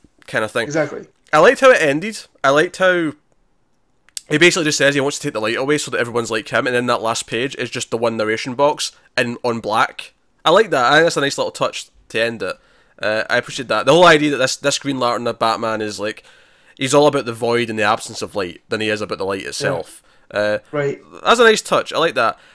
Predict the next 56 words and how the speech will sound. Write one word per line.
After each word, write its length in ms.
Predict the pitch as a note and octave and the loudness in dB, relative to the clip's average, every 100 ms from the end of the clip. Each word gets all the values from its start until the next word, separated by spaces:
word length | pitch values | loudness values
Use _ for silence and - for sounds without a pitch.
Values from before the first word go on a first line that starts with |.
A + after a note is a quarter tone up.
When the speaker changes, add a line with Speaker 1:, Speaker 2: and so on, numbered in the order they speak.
| _ | _
Speaker 1:
Wha-, 160 | E3 - - | -8 -8 0
there's 180 | G#3 A3+ | 2 6
another 180 | A3+ | 4
thing 100 | G#3+ | 6
Speaker 2:
Well, 80 | G3+ | 4
Speaker 1:
I 40 | B3 | 4
didn't 80 | |
Speaker 2:
that, 60 | B3 | 2
Speaker 1:
like, 80 | B3 | 2
Speaker 2:
that 40 | |
Speaker 1:
though. 120 | A#3+ A3 | 2 2
Speaker 2:
fits 140 | B3 | 0
with 100 | B3+ | -2
the 80 | A3+ | 0
name 520 | G#3 G#3+ F#3 D3 - - | 0 0 -2 -6 -20 -10
of 140 | E3+ D#3 | -8 -6
the 80 | |
Dawnbreaker, 580 | F3 E3 F#3+ E3+ D3+ D#3 | -2 0 0 -4 -6 -8
'cause 160 | D#3+ D#3 | -8 -8
at 100 | E3 | -4
every, 260 | E3+ E3+ F#3 F#3 | -4 0 2 0
Speaker 1:
Mm. 60 | - _ _ - | -4 _ _ 0
Speaker 2:
there's 180 | G3 | 2
a 80 | F#3 | 2
hope 480 | - - G3 F3+ - | -2 0 0 0 -6
that 160 | D#3+ C#3+ | -8 -6
at 180 | D#3+ - | -6 -4
the 140 | E3 | -4
end 180 | E3+ F3 | -4 -4
of 160 | F3 D3 | -6 -2
the, 340 | E3+ D#3+ D#3 | -2 0 -2
the 80 | D#3+ | -2
night, 460 | D#3+ D#3+ F3+ F3 _ _ | 0 2 2 0 _ _
you 100 | D#3+ | -8
know, 300 | D#3 D#3 E3+ - | -4 -2 -4 -10
Speaker 1:
They'll 80 | - | -6
be 80 | A#2 | -2
Speaker 2:
the 60 | A#2+ | 2
Speaker 1:
done. 80 | |
Speaker 2:
sun 220 | A2 F3+ E3+ | 4 4 2
will 100 | D#3 | 2
rise. 400 | D#3+ D#3 C#3 C#3 | 2 2 0 -2
Speaker 1:
Yeah. 220 | G#2 F#2+ - - | -2 -2 -6 -10
Speaker 2:
And 120 | D#3 C3+ | -8 -6
he 200 | - - | -8 -8
doesn't 460 | F3+ F3 E3 D#3+ | -4 -4 -4 -6
want 260 | D#3 D#3+ E3 | -2 -2 0
that 200 | D#3+ - | -2 -2
sun 200 | D3+ C#3+ | -6 -8
to 100 | C#3 | -4
rise. 320 | D3 D3 C3 | -2 -2 -2
And 120 | - D#3+ | -8 -4
that, 160 | G3 | -2
that's 140 | - - | -2 -2
cool. 380 | - F4 - - - - | 2 2 2 -4 -16 -4
Again, 240 | B3 A3 | -2 -2